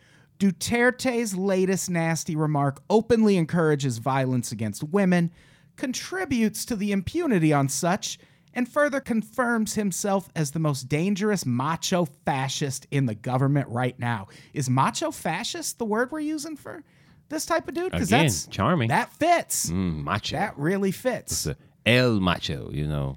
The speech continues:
Speaker 2: He's, he's much macho.
Speaker 1: El Macho.
Speaker 2: Mucho macho.
Speaker 1: Mucho macho.
Speaker 2: Hmm, hmm.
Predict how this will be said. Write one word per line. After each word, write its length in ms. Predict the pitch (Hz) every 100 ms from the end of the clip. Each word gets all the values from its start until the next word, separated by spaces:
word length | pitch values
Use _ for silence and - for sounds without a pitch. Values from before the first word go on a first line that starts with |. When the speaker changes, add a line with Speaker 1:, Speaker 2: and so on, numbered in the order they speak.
| -
Speaker 2:
He's, 420 | - 87 71 -
he's 260 | 87 71 71
much 380 | 71 98 - 80
macho. 440 | 87 - 73 - - _ _ -
Speaker 1:
El 160 | 127
Macho. 340 | 127 135 - 98
Speaker 2:
Mucho 360 | 113 123 95
macho. 500 | 80 73 - 123 98 - _ _ _ -
Speaker 1:
Mucho 480 | 95 113 104 120
macho. 400 | 107 104 - 95
Speaker 2:
Hmm, 160 | - 110 -
hmm. 120 | _